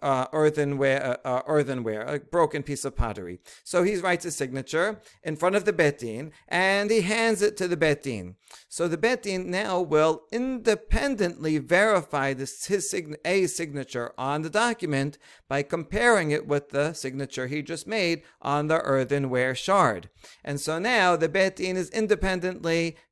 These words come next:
testifying, uh, about that the, uh, A's signature is correct. Good, so that's done.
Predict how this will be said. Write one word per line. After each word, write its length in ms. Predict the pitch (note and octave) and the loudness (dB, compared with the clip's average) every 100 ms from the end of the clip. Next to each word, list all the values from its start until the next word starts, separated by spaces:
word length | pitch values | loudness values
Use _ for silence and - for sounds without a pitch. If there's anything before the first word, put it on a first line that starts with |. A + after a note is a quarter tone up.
| - | -4
testifying, 920 | E3 D#3 D#3+ D#3+ D#3 D3+ D3+ D3+ D3 _ | -4 -2 -2 0 2 4 2 -2 -6 _
uh, 220 | C#3+ C#3+ C#3+ | 2 4 4
about 460 | D3+ D3 D3+ - | 4 4 4 0
that 280 | C#3+ C3+ - - | -2 -2 -2 -10
the, 500 | - C#3+ C#3 C#3+ - | -6 -4 -2 -4 -6
uh, 160 | B2+ B2+ | -6 -4
A's 320 | D#3+ D#3+ D#3+ - | -2 -2 -2 -4
signature 520 | C#3 C3+ C3 C3 B2+ | -4 -6 -6 -6 -4
is 180 | A#2 - | -6 -6
correct. 540 | - E3+ D3 - - - _ _ _ | 0 2 0 -4 -20 -20 _ _ _
Good, 240 | - D#3 G#2 | 2 2 0
so 140 | - | 0
that's 240 | F4+ - - | 2 0 2
done. 420 | G#3 G#3+ G2 | 4 4 0